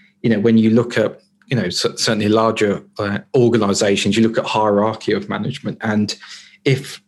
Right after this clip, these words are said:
you know, if from the top down those messages are unclear, they almost get cascaded unclear. And if the pressure is on at the top, it's on at the bottom as well, because these things get pushed down. And I think it's also important to, you know, employees understand the why,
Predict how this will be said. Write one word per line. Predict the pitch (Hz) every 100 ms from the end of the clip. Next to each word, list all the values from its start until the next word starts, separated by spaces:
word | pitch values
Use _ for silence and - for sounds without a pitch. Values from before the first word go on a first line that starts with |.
| _
you | 127 120
know, | 113 104
if | 139
from | 139 123
the |
top | 113 - 127 -
down | 131 131 117 95 104 101
those | 110 101
messages | - 113 - 101 104
are | 113 113 104
unclear, | 107 104 - 101 - _ -
they | -
almost | 127 117 113
get | 117 - -
cascaded | 104 - - 113 113 -
unclear. | 107 117 - - 90 - _ - - - -
And | 113 104 101
if | - -
the | 104
pressure | - 139 - -
is | 110 104
on | 101 107
at | 95
the | -
top, | - 101 -
it's | 90
on | 113
at | 110
the | 101
bottom | 107 107 -
as | 104
well, | 139 113
because | - 98
these | 101 104 -
things | 110 113
get | - -
pushed | - 98 -
down. | 131 123 123 - - - - - -
And | 131
I |
think | 131 156
it's | 139
also | 156 143 127
important | 113 104 117 113 113
to, | 107 104 101
you | 117
know, | 110
employees | 104 104 123 113
understand | 117 110 - 113 107
the |
why, | 113 135 120 - -